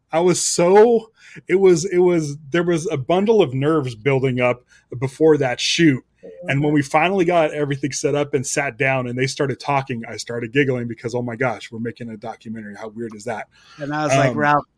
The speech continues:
Speaker 2: we can hear you."
Speaker 1: <laughs> Yeah, and I was like, "Grr," like, sunk way down on my stool that I was sitting on.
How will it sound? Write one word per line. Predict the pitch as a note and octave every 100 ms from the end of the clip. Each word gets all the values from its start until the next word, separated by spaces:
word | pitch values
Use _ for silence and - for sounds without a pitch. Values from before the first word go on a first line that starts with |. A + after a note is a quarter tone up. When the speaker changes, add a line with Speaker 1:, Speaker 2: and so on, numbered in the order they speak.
| - _
Speaker 2:
we | C#3+ D#3+
can | F#3 F3+ B2+
hear | - C#3 D3+ F#3
you." | B2 A#2+ A2+ _ _ - - _ _
Speaker 1:
<laughs> | - - - - - A#5 - - - F3+ - F3
Yeah, | F#3 E3 D3
and | C#3+
I | D#3+
was | D3
like, | C#3+ C3 - -
"Grr," | F#3+ F3+ G3 G3 G3 F#3 F#3+ F#3
like, | E3+ C3+ _ - F#3+ D#3
sunk | - - D#3+ E3+ -
way | D3+ E3 E3
down | D3 C#3+ D#3 D#3
on | D3+
my | C#3+
stool | - - - D3 D3
that | D3
I | C#3+
was | C#3
sitting | C3 C3+ C3
on. | C#3 C3+